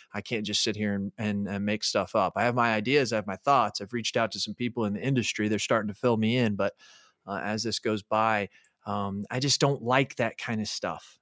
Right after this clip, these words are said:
And it's, um, we'll talk about that later. But anyways, more to it. Uh, keep in mind to go to A I brainshare dot com, A I brainshare dot com.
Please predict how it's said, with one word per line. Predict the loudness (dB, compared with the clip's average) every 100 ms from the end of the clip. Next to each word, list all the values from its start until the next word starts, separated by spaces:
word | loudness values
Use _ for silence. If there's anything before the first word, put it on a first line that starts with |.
| _
And | -6 -4
it's, | -2 -4
um, | -2 -2 -2
we'll | -4 -6
talk | -2 -4 -2
about | -4 -2
that | -4 -6
later. | -2 -2 -2 -6 -14 -20 -4 4
But | 6
anyways, | 6 6 4 4 2
more | 6 8 8 6
to | 4 6 8 8
it. | 6 2 2
Uh, | 4 4 2 -2
keep | 0 4
in | 4
mind | 6 6 4
to | 2
go | 2 4 4
to | 4 4 4
A | 4
I | 4
brainshare | 4 2 2 2 2 4
dot | 2 2
com, | 0 0 0
A | 0
I | 2 2
brainshare | 0 -2 0 2 4
dot | 2 0
com. | -2 0 -2